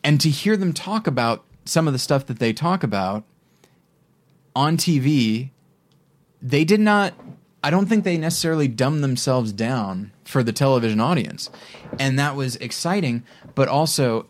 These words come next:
so I've been thinking a lot about Roger Ebert, and then I did, I did admittedly watch the trailer for, uh, Life Itself, and, uh,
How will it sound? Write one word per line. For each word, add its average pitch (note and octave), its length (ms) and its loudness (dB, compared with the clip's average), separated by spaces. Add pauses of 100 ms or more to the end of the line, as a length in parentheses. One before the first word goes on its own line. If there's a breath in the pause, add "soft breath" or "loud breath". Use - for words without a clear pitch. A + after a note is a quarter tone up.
so D#3+ 180 2
I've F3+ 180 2
been G3+ 140 4
thinking G3 300 0
a D3 40 2
lot C3+ 140 4
about A#2 200 0
Roger G#2+ 320 0
Ebert, G2+ 180 0
and G#2+ 100 -2
then A2+ 80 2
I A2 100 2
did, A2 360 -2
I A2 120 -4
did A#2+ 480 0
admittedly A2 460 0
watch G#2 340 -2
the A2 80 -6
trailer G2+ 380 -6
for, G2 280 -8
uh, F#2+ 100 -6
Life G2+ 300 -8
Itself, F#2+ 440 -6
and, G2+ 300 -6
uh, F#2+ 240 -4